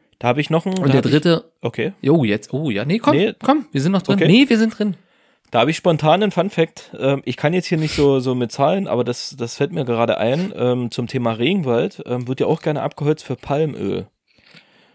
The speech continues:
Speaker 2: Ist richtig.
Speaker 1: Und, ähm, ich sag mal so, ich dachte eine Zeit lang, dass immer nur in relativ speziellen Produkten Palmöl enthalten ist.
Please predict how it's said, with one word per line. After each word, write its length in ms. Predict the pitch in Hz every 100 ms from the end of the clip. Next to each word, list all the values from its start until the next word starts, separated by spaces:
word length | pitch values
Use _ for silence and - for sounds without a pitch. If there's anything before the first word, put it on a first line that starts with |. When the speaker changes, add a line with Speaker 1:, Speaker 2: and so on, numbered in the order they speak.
| _
Speaker 2:
Ist 100 | -
richtig. 340 | 113 123 123 120
Speaker 1:
Und, 280 | 120 117 -
ähm, 520 | - 113 117 113 113 - _ _ _
ich 120 | 120
sag 200 | - 156
mal 160 | 175 175
so, 540 | 165 175 120 50 78 76 _ _ - -
ich 140 | - 131
dachte 280 | - - 180
eine 120 | 139
Zeit 260 | - 156
lang, 280 | 151 131 143
dass 160 | 127 123
immer 200 | 123 127
nur 240 | 127 123
in 380 | 110 123 120 117
relativ 560 | - 95 120 127 127 113
speziellen 480 | - - 135 165
Produkten 460 | 185 160 185 - 165
Palmöl 640 | - 156 170 175 147 156
enthalten 460 | 165 160 147 - 185
ist. 360 | 233 - -